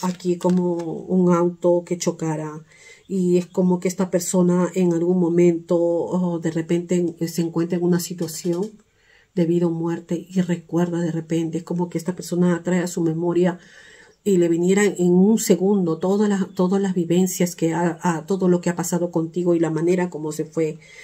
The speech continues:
de tu vida. Y es como que esta persona eh, quisiera pedir perdón. Es como que esta persona se ve cerca a la muerte o mira la muerte directamente y dice, "Perdóname por todo lo que te hice, perdóname de verdad". Y, y mira que es en un momento en el cual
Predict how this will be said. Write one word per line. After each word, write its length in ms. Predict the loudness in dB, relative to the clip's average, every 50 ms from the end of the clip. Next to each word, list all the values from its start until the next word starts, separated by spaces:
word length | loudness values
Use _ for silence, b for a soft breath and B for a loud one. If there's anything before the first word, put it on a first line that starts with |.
| B B B
de 120 | 0 0 0
tu 160 | 0 -4 -10
vida. 300 | -8 -8 -8 -8 -10 -10
Y 120 | -8 -6 -6
es 80 | -4
como 240 | -2 0 0 0 0
que 80 | -2 -4
esta 180 | -4 -4 -4
persona 680 | -4 -4 -6 -6 -4 0 0 0 2 0 -2 -4 -6 -8 B B B B B B B B B B
eh, 280 | -2 -2 0 -2 -2
quisiera 420 | -2 -4 -4 0 2 2 2 2 0
pedir 320 | -2 -4 -2 -4 -6 -4
perdón. 500 | -2 -2 -2 -2 -4 -4 -4 -4 -2 -4
Es 80 | -6 -4
como 220 | -2 -2 -2 -2
que 80 | -2 -2
esta 160 | -4 -4 -4
persona 260 | -4 -2 0 0 0 2
se 120 | 0 -2
ve 120 | -2 -2
cerca 460 | -2 -2 0 0 0 0 0 -2 -4 -4
a 20 |
la 100 | -4 -2
muerte 460 | -2 -4 -4 -4 -4 -4 -6 -6 -2 -2
o 100 | 0 2
mira 260 | 4 4 4 4 2
la 100 | 0 0
muerte 380 | -2 -2 -4 -4 -4 -4 -6
directamente 720 | -4 -4 -6 -8 -8 -8 -6 -4 -4 -2 -4 -4 -6 -6 -6
y 40 | -4
dice, 360 | -2 -2 -2 -2 -4 -6 B B B B B B B B B
"Perdóname 580 | -2 -2 -2 -2 -4 -2 -2 0 0 -2 -2
por 180 | -4 -6 -8 -8
todo 240 | -8 -8 -6 -4 -4
lo 100 | -4 -2
que 120 | -4 -6
te 100 | -6 -6
hice, 420 | -10 -10 -12 -14 -14 -12 -10 -10 -8
perdóname 580 | -8 -8 -6 -4 -2 -2 0 2 2 2 2
de 80 | 2 0
verdad". 440 | -2 -4 -4 -2 -2 -2 -2 -2 -4
Y, 240 | -8 -12 -10 -6 -2
y 60 | -2
mira 320 | 0 0 0 0 0 -2 -2
que 140 | -2 -2 -2
es 120 | 0 0
en 80 | 2 2
un 200 | 2 2 2 2
momento 460 | 2 2 2 2 2 2 0 -4 -4
en 80 | -4
el 160 | -4 -6 -8 -8
cual 380 | -4 -4 -2 -2 -2 -4 -4